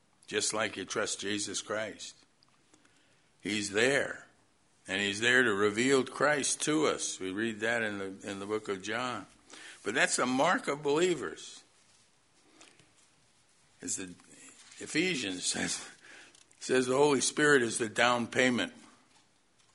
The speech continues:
the earnest money that holds the house until we have the rest of the money for it, till we get the mortgage or whatever else. That's the Holy Spirit. He's with us.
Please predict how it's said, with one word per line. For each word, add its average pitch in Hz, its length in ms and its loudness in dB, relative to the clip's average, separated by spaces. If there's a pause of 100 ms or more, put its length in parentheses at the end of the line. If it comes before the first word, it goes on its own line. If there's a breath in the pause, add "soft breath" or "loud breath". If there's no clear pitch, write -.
(920 soft breath)
the 98 160 2
earnest 127 420 6
money 95 360 0 (1200)
that 92 140 -6
holds 127 340 2
the 110 140 4
house 120 340 2
until 98 300 -2
we 98 160 -4
have 110 180 -2
the 104 80 -4
rest 107 300 -2
of 101 80 -4
the 101 80 -6
money 104 320 -4
for 85 240 -6
it, 76 100 -8
till 110 80 -6
we 104 140 -4
get 104 200 0
the 104 60 -2
mortgage 95 560 -4
or 85 140 -6
whatever 92 440 -2
else. 87 220 -6 (460 loud breath)
That's 110 260 2
the 110 140 2
Holy 113 280 4
Spirit. 98 520 0
He's 98 240 -4
with 120 240 2
us. - 320 0